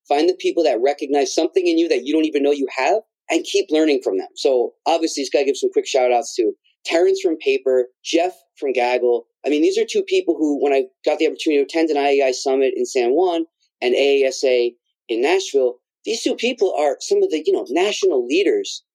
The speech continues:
in, uh, in ed tech. And they were just so generous with their time, their wisdom, just key reminders that you can do this.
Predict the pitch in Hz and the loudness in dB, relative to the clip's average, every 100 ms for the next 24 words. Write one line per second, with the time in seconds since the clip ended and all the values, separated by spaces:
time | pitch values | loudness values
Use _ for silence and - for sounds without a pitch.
0 | - 139 131 127 117 113 - 131 127 139 | -4 0 2 0 0 -2 -2 -2 0 -2
1 | 143 - 196 - _ _ - 165 180 240 | -2 -4 -4 -4 _ _ -4 0 2 0
2 | 262 - - 370 370 370 359 - - 107 | -2 -4 0 0 2 0 0 -2 -4 -4
3 | - 147 151 156 156 _ - 104 101 156 | -6 -4 0 0 -2 _ -4 -4 0 0
4 | 156 160 151 143 - _ - 165 - - | 0 0 0 -2 -6 _ -6 -6 -6 -6
5 | 196 208 196 - _ _ _ _ 160 156 | -2 0 -2 -6 _ _ _ _ -2 0
6 | 147 202 196 131 139 127 - _ - 175 | 2 2 2 0 0 0 -4 _ -4 -4
7 | 190 180 143 190 190 - - - | 0 -2 2 0 0 -4 -6 -12